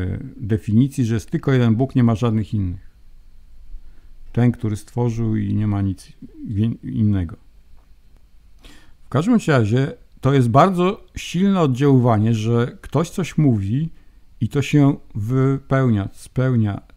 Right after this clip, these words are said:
robi się, czyni. To bardzo silnie oddziaływuje na ludzi. Wręcz, e, prowadzi do takiego ślepego podążania. Jakieś klapki się zamykają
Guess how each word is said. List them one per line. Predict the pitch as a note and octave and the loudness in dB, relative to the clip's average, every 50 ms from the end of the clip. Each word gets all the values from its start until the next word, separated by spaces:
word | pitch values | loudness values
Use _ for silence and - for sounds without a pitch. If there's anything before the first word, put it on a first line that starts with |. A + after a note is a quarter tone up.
| - - _ - | -20 -20 _ -8
robi | A#2+ A#2 C3 C3 A2+ F#2+ F#2 | -4 0 0 0 0 -2 -6
się, | - - - - - - - - | -8 -10 -10 -12 -12 -12 -16 -12
czyni. | - - C3 A2+ G#2 F2+ - - - _ - - - - - - - - - - _ - - - - - - - - - - - - - - - - - - - - - - - - - | -4 0 0 2 0 0 -4 -8 -16 _ -20 -20 -20 -20 -20 -20 -20 -20 -20 -20 _ -20 -20 -20 -20 -20 -20 -20 -20 -20 -20 -20 -20 -20 -20 -20 -20 -20 -20 -20 -20 -20 -20 -20 -8 -4
To | A#2 G#2+ | -4 0
bardzo | G2 C3 D3 F#3+ F#3+ F#3+ D#3+ | 2 4 2 2 2 -2 -4
silnie | - - - E3+ E3+ E3 E3 D#3 | -4 -2 0 0 2 2 4 2
oddziaływuje | C#3+ B2+ A2+ B2 C3+ C3 B2 A#2 A2+ B2+ C3+ C3+ C3+ C3+ C3 | 2 2 2 2 4 4 4 4 2 2 2 4 4 4 6
na | C3 B2+ | 6 4
ludzi. | B2+ B2 A2+ F#2+ F2 F2+ G2 G2+ - - - - - - - - - - - - | 4 4 2 0 -2 -8 -14 -18 -20 -20 -20 -20 -20 -20 -20 -20 -20 -20 -14 -12
Wręcz, | G#2+ F2+ F#2 A2 B2 C3 C3 C3 B2+ B2+ - - - - - B2+ | -10 -8 -4 -2 0 2 4 4 2 2 -2 -10 -16 -14 -10 -6
e, | B2+ A#2 A2+ A2+ A2 - - - _ _ - - - - | -2 -2 0 -2 -2 -4 -10 -20 _ _ -20 -16 -6 -2
prowadzi | A#2+ C3 B2+ A#2+ A#2+ C#3+ C#3+ D3 C3+ A#2 C3 C#3+ C#3 | 0 2 2 2 4 4 4 2 2 0 -2 -4 -2
do | A#2 B2 A#2+ | 0 0 0
takiego | - - C3 B2 - - B2+ B2+ - _ _ - - - - B2 B2 B2+ B2 B2+ - | 0 0 -2 -2 -4 -6 -10 -10 -10 _ _ -20 -12 -6 -2 0 0 0 0 -2 -4
ślepego | B2+ - - - - - C3 C3 B2 - - C#3+ C#3+ C3 A#2+ B2+ C#3 C#3 C#3 C3+ C#3 C#3 - - - - - | -8 -12 -14 -14 -6 -2 0 0 0 0 0 -2 -2 -2 0 0 2 2 2 2 0 -2 -6 -14 -20 -20 -8
podążania. | - - B2+ A#2+ C3 C3 C3 B2 A2+ C3+ C#3 C#3 B2+ A2 G2 F#2+ G2 - - | -4 -2 0 4 6 6 6 6 6 4 4 4 4 2 2 0 -4 -6 -6
Jakieś | A2+ A#2 A#2 - - B2 A#2 - - - - | -6 -6 -6 -6 -8 -8 -8 -8 -12 -20 -10
klapki | - - D3 D3 C#3+ - - - A#2 | -4 -2 -2 -2 -2 -4 -10 -10 -10
się | - - - A2 G#2 G2 | -10 -8 -6 -4 -4 -2
zamykają | F#2 G2+ G#2 G2+ G2+ F#2 - - A2 G#2 G#2 - - | -2 -2 -2 -2 -2 -4 -6 -8 -8 -8 -8 -8 -10